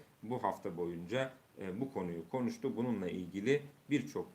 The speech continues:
isim yazdı, çizdi ve yorumlarını yaptı.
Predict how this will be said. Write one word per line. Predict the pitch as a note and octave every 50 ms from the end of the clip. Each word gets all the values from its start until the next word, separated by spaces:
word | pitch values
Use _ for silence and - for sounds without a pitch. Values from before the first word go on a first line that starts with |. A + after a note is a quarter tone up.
| - -
isim | A#2 A#2 - A#2+ A2+ A2+ A#2 A#2
yazdı, | B2 A#2 G#2 F#2+ E2+ E2 F2 E2+
çizdi | - - A#2 A2 E2+ F2 G2 G#2 G#2 G2+
ve | G#2+ G#2+ G#2+ -
yorumlarını | G#2+ G2+ F2 E2 D#2+ D#2+ D#2+ D#2+ G2+ A2+ A2+ A2
yaptı. | - G2+ F#2 F2 - - - D#2+